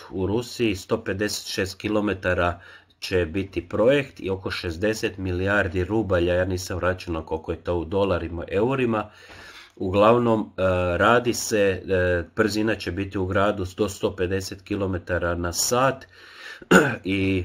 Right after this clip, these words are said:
imamo prekrasan video, e, vizualizaciju. To je jedan novi projekat koji, evo, sada su otkrili, e, dosta toga.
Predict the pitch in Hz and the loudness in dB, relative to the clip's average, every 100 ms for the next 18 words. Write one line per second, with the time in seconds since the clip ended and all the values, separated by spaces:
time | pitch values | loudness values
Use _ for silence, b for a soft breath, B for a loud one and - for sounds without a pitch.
0 | - 98 101 98 92 87 - 98 95 92 | -4 -4 -2 0 0 0 2 0 0 -6
1 | - 85 80 110 123 120 110 101 87 _ | -4 -4 -2 0 2 6 6 6 4 _
2 | _ _ _ _ _ _ 107 92 90 87 | _ _ _ _ _ _ 0 2 2 0
3 | 85 85 90 98 98 95 92 92 101 120 | 0 -2 -2 -2 0 2 0 2 2 2
4 | - 123 113 92 92 B B B - 92 | 0 2 2 2 -4 B B B -2 2
5 | 87 92 95 95 95 90 92 90 95 92 | 4 2 0 2 2 0 0 2 4 2
6 | 87 82 - - 85 87 87 82 82 80 | -2 -4 -6 -6 -2 0 0 0 -2 -2
7 | 82 82 87 - 90 85 B B B 98 | -2 -2 -4 -4 -4 -4 B B B 6
8 | 101 - 98 95 92 90 - 87 85 85 | 6 4 -2 2 4 2 0 -4 -2 -2
9 | 82 78 87 101 - - 80 110 117 113 | -2 -4 4 4 4 -2 -2 4 6 6
10 | 98 | 2